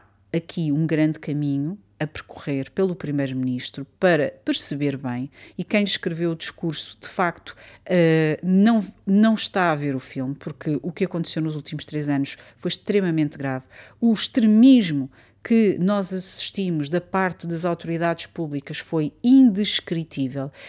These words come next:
A pressão colocada sobre os jovens e as crianças, o rol de doenças mentais que se desenvolveram, o fecho de escolas, tudo sem base científica alguma. E, neste momento,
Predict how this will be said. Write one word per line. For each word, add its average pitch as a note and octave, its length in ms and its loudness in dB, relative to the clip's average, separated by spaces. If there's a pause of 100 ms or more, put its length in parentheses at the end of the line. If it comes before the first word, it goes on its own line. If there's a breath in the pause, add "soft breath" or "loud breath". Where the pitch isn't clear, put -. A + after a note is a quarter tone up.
(200 loud breath)
A C4 120 6
pressão B3 540 2
colocada G3+ 560 -2
sobre F3 480 -2
os D3+ 140 -6
jovens E3+ 500 -2
e D#3 80 -6
as D3+ 140 -6
crianças, C3+ 560 -6 (240 loud breath)
o C4+ 80 6
rol G#3+ 360 2
de F#3 120 -4
doenças F3+ 420 -4
mentais E3+ 460 -4
que - 120 -10
se - 120 -6
desenvolveram, C#3 680 -4 (220 loud breath)
o B3+ 80 0
fecho A3 480 -2
de - 60 -8
escolas, F#3+ 480 -2
tudo A#3 440 -6
sem F#3+ 480 -4
base C#3 540 -4 (400 soft breath)
científica E3+ 1040 -8
alguma. C3+ 580 -6 (420 loud breath)
E, D3 220 -2
neste E3 420 0
momento, D#3 540 -4